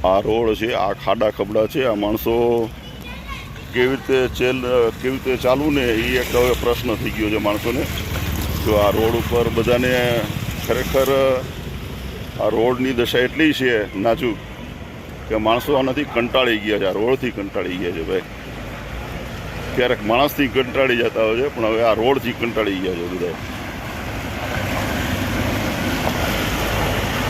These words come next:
જો આવડા ભારે વાહનો ચાલે છે,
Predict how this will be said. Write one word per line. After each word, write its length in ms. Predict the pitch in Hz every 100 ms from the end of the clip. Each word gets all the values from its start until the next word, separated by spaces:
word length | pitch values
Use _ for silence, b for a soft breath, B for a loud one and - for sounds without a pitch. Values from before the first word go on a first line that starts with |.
| - - -
જો 100 | 98 95
આવડા 340 | 95 101 104 98
ભારે 360 | 101 95 104 110 107
વાહનો 300 | 104 113 113 113
ચાલે 220 | 113 113
છે, 180 | 113 120